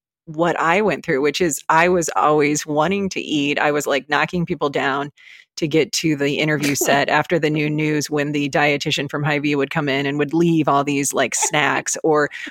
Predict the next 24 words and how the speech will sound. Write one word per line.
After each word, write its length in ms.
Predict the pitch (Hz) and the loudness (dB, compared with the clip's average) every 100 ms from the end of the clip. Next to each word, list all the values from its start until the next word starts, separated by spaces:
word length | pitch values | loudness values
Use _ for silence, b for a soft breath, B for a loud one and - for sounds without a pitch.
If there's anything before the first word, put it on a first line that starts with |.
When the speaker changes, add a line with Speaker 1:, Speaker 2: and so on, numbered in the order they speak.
| - | -4
Speaker 1:
when 120 | 175 | -2
a 80 | 151 | 0
chef 340 | - 160 160 | 2 2 2
would 160 | 156 147 | 0 -2
come 200 | 170 156 | -2 -2
in 100 | 143 | -2
and 100 | 147 | 0
do 80 | 151 | 2
a 20 | |
little 160 | 143 135 | 2 0
cooking 300 | - 165 165 | -2 -2 -2
segment. 360 | - 143 147 139 | 0 0 0 0
I 80 | |
mean, 200 | 160 160 143 B B B _ - - | 0 -2 -6 B B B _ -18 -2
Chris 200 | 196 - | -2 0
Carter 320 | 170 165 156 | 2 2 2
and 140 | 147 | 2
I, 360 | 147 143 143 - - | 0 0 -2 -4 -4
like-minded, 600 | 160 151 156 151 147 143 | -4 -2 -2 -2 -2 -2
we 140 | 156 | -2
were, 140 | 175 185 | 0 0
like, 220 | 156 139 | 0 0
ready 180 | 147 147 | -2 -2
to 140 | - | -6